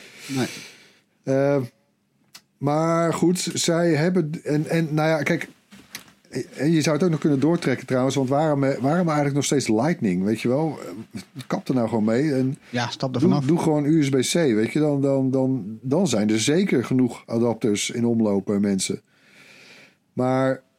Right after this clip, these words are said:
Speaker 2: ik denk, ja, ik, het is een te groot ecosysteem. Ik zie het niet gebeuren. En, en als ze er afscheid van nemen, dan gaan we denk ik gewoon met, massaal, eh, of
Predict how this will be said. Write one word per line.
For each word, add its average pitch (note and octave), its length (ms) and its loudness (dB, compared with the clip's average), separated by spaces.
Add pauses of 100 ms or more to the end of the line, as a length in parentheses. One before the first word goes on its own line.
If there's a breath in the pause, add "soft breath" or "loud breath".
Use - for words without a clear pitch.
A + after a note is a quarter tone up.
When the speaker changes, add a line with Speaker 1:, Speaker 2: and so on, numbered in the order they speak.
(160)
Speaker 2:
ik C3 200 -2
denk, C#3+ 260 2
ja, B2+ 200 2
ik, C3+ 200 -2 (320)
het - 140 -8
is B2+ 120 0
een C3 80 -2
te D3+ 120 -2
groot D#3 240 0
ecosysteem. D3 680 0
Ik B2+ 80 -2
zie C#3+ 140 2
het C3 100 0
niet D3+ 160 0
gebeuren. C3+ 540 2
En, B2+ 260 -2
en B2+ 240 -2
als F#3+ 280 0
ze F3+ 80 0
er D#3 160 2
afscheid D3 380 0
van C#3 140 -2
nemen, C3 440 2 (460 loud breath)
dan B2 120 -4
gaan B2 200 0
we B2+ 60 0
denk B2 180 2
ik A#2 100 -4
gewoon B2 260 0
met, A#2 180 -2 (120)
massaal, B2 580 0
eh, A2+ 180 -2
of G#2+ 140 -6